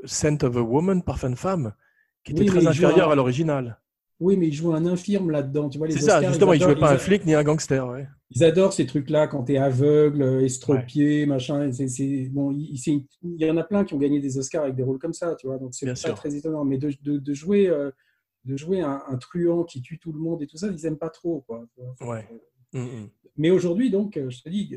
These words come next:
Speaker 2: Scarface, c'est encore un film culte et je pense que c'est un des films les plus
Speaker 1: Qui
Speaker 2: connus.
Speaker 1: mériterait une émission à lui tout seul, parce
Speaker 2: À lui
Speaker 1: qu'effectivement,
Speaker 2: tout
Speaker 1: c'est
Speaker 2: seul,
Speaker 1: un,
Speaker 2: ouais,
Speaker 1: un
Speaker 2: ouais.
Speaker 1: film monument, donc on va pas c'est, euh,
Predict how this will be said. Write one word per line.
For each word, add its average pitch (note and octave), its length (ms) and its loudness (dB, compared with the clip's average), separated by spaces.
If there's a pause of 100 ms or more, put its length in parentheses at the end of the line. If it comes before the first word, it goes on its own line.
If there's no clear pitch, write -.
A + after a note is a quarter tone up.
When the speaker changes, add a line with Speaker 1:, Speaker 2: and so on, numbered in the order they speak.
(100)
Speaker 2:
Scarface, C3 420 -12
c'est B2+ 200 -12
encore C3+ 240 -8
un B2 120 -4
film A#2+ 260 -6
culte F#3+ 300 -8
et A#2+ 180 -6
je A#2+ 140 -14
pense F3 200 -12
que - 60 -18
c'est - 100 -14
un B2 80 -4
des B2 120 -4
films C#3+ 240 -10
les B2+ 40 -4
plus A#2+ 100 -8
Speaker 1:
Qui - 40 2
Speaker 2:
connus. F3+ 80 6
Speaker 1:
mériterait F3 640 8
une D3+ 100 4
émission D3+ 580 2
à A2+ 120 -4
lui A#2+ 160 -6
tout C3 100 -10
seul, C3+ 220 2
parce A#2 180 -8
Speaker 2:
À B2+ 80 -2
lui D#3 140 -2
Speaker 1:
qu'effectivement, D#3 80 -8
Speaker 2:
tout D#3 60 -10
Speaker 1:
c'est D#3+ 140 -4
Speaker 2:
seul, A#2 200 -6
Speaker 1:
un, - 20 -12
Speaker 2:
ouais, B2 60 -8
Speaker 1:
un - 40 -6
Speaker 2:
ouais. B2 40 -4
Speaker 1:
film C#3+ 220 -2
monument, C#3+ 400 4
donc B2 160 -4
on B2 40 -4
va B2 120 -4
pas C3 320 -4
c'est, D3 200 -12
euh, C#3+ 280 -12